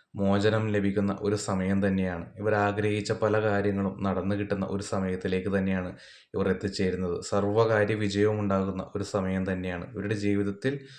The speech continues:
വളരെ, വളരെയധികം മാറ്റങ്ങൾ വന്നു ചേരുന്നതാണ്. കൂട്ടു ബിസിനസ്സുകൾ വഴി വളരെയധികം ധനം വന്നു ചേരുന്നതിനും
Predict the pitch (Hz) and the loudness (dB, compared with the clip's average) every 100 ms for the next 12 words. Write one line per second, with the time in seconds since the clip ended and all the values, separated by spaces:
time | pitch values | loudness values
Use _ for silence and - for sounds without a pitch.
0 | - - _ 98 101 104 117 117 110 107 | -20 -20 _ 0 4 4 6 6 4 4
1 | 117 113 101 95 - 95 92 101 101 98 | 4 2 0 -2 -2 -2 0 0 2 2
2 | 95 98 98 90 90 87 85 82 - 107 | 2 2 0 -2 -2 -2 -4 -6 -4 -2
3 | 101 107 104 110 101 107 107 104 98 98 | 0 0 0 -2 -2 0 2 2 2 2
4 | 95 92 104 104 101 98 98 - - - | 2 4 2 4 2 2 0 -10 -18 0
5 | 101 107 110 107 107 104 101 101 101 98 | 2 4 4 2 4 4 4 4 2 2
6 | 95 | -2